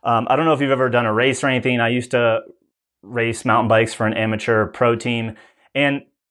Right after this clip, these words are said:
I always found that, like, there's a, a certain point in the race where you're like, "All right, I gotta, I gotta leave it all on, on the trail," right? I have to kind of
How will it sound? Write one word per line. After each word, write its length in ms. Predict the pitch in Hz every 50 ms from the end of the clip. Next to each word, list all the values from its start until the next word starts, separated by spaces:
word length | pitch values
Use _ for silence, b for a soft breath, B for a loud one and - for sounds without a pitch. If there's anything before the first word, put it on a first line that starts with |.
| _ _ _ _ _ _ _ -
I 140 | 131 131 151
always 260 | 185 220 220 - -
found 260 | - 160 147 151 147
that, 80 | 147 -
like, 140 | 127 117 -
there's 320 | 131 123 110 110 101 113
a, 60 | 127
a 60 | 113
certain 380 | 104 - - 170 175 175 170 147
point 260 | - - 139 139 135
in 120 | 123 120 120
the 80 | 104
race 260 | 110 107 107 101 -
where 120 | - 120 110
you're 80 | 107
like, 180 | 107 101 95 - -
"All 60 | 120
right, 240 | 120 113 107 101 -
I 140 | 110 117 117
gotta, 340 | 127 127 123 120 113 107 - _ _ _ _ _ _ _ _ _ _ _ _ -
I 100 | 113 113
gotta 320 | 117 110 110 110 110 - - _
leave 380 | - 76 120 120 131 135 135 120
it 80 | 127 120
all 340 | 120 117 113 113 113 110 - 113
on, 300 | 117 113 107 107 110 -
on 180 | 110 110 110 101
the 60 | 95
trail," 420 | - - 117 107 95 87 - - -
right? 240 | 104 107 104 107
I 120 | - 107 101
have 240 | 110 117 113 - -
to 360 | - 113 110 107 104 104 98
kind 200 | - - 110 104
of 160 | 101 92 87